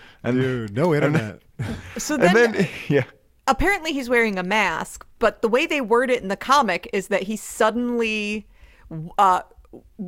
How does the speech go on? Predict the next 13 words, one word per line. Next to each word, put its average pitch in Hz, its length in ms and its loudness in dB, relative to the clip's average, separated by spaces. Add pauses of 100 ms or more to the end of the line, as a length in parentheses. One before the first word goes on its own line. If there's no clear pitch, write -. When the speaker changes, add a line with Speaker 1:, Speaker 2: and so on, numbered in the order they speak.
Speaker 3:
what 233 240 2
is 294 220 -6
it? 165 200 -6
I 202 120 -12
can't - 260 -4
read 185 240 -6
it. 165 100 -4
I'm 185 120 -6
too 214 180 -10
far 185 220 2
away. 160 300 -2
I'm 147 120 -6
sorry. 165 420 -2